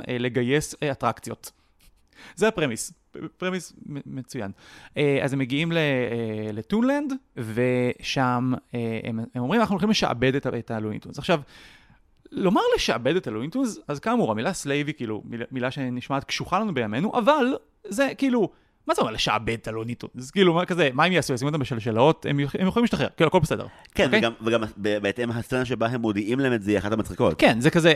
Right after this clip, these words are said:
Speaker 1: אה, באף שלב זה לא מרגיש כאילו אנחנו ממש מפחדים על גורל באגס בני.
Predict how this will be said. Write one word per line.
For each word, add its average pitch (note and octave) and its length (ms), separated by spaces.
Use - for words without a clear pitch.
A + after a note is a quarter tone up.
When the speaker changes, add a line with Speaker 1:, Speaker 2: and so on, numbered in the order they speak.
Speaker 1:
אה, G#3+ 80
באף A3 220
שלב C#4 360
זה E3+ 120
לא F#3 80
מרגיש E3+ 360
כאילו C3+ 520
אנחנו B2 280
ממש A#2 160
מפחדים B2 540
על B2+ 120
גורל A2+ 460
באגס A2+ 320
בני. G#2 260